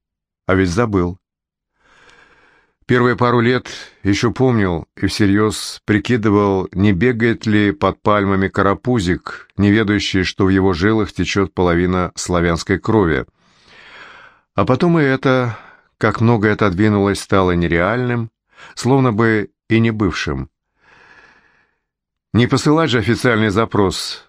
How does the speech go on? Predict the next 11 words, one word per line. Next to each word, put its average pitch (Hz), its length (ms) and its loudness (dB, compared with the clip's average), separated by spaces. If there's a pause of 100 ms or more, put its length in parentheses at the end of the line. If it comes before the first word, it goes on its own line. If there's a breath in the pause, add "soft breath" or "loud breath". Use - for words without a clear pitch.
В - 60 -16
самом-то 139 400 0
деле, 113 380 0
кто 139 240 -4
позволит, 90 560 0
несмотря 95 480 0
на 90 80 0
перестройку 104 720 0
и 95 160 -2
новое 90 320 2
мышление? 73 680 -2